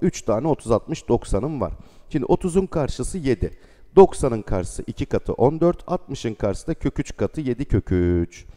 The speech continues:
Aynı şekilde otuzun karşısı üç. Doksanın karşısı altı. Altmışın karşısı üç kök üçü paketledim. E, şu yukarıdakini unutmayın arkadaşlarım. Bakın otuzun karşısına bir harf uydurdum. Doksanın karşısı iki K'dır dedik.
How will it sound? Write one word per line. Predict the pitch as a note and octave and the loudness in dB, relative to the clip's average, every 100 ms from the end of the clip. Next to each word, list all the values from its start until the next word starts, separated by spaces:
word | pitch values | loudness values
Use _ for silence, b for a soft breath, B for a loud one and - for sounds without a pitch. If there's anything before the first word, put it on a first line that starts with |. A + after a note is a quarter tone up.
| b b b | b b b
Aynı | F#3 F3+ C3 | -4 -2 -2
şekilde | - G2+ G2+ A2+ | -2 -4 0 2
otuzun | - D3+ D#3+ | 2 0 -2
karşısı | - A#2+ G2 - F3 | 0 -2 -2 -6 -2
üç. | D3+ A2 - - | 2 2 0 2
Doksanın | D#3 - D3 C3+ | 2 2 -2 -2
karşısı | - G2+ - - | -2 -2 -2 -2
altı. | C3+ D3 - F3 - | 0 -2 0 -4 -2
Altmışın | D#3+ - - A2 | -4 -6 -8 -8
karşısı | G2+ G2 F2 - E3+ F3 b b b - | -4 -4 -4 -4 -4 -4 b b b 0
üç | D#3+ - | 0 0
kök | - G2+ | -2 0
üçü | A2 - | 2 6
paketledim. | - A#2+ G#2 - F2+ - - B B B | 6 6 2 0 -4 -4 -14 B B B
E, | A#2 | -4
şu | - F3+ | -2 -2
yukarıdakini | F#3+ F#3+ F#3 F3+ - F#3+ | 2 2 2 0 2 2
unutmayın | E3 G3 - D3 A#2+ | 4 4 2 2 0
arkadaşlarım. | A2 G2+ G#2+ G2+ - - F#3 | 0 0 -2 -4 -2 -4 -4
Bakın | - A2 A#2+ - - - | -4 -6 -8 -10 -18 2
otuzun | - - C#3+ F3+ | 2 4 0 0
karşısına | - C#3 - C3 C3 | 0 -2 0 -2 -2
bir | |
harf | A2+ C3+ D#3+ D3+ | -2 -2 -2 0
uydurdum. | D#3 D#3 D3+ F3+ - b b - | 2 2 2 0 -2 b b 4
Doksanın | F#3+ - C#3 A#2 | 4 4 -2 -2
karşısı | - A2 G2 - | -2 -2 -2 -6
iki | - - | -10 -8
K'dır | - D#3 D3+ D3+ C#3+ | -4 -2 0 -2 -2
dedik. | D3+ E3 F#3 - | 0 0 -2 -6